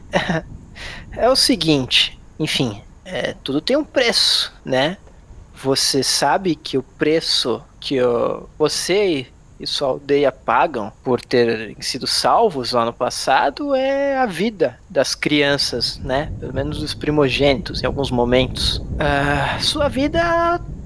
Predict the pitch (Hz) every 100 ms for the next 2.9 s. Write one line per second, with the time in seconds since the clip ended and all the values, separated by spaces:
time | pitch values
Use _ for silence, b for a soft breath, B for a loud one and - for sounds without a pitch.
0 | - 311 320 330 339 381 320 226 190 143
1 | 120 B B B - - 139 135 190 196
2 | 175 185 214 - - - 160 135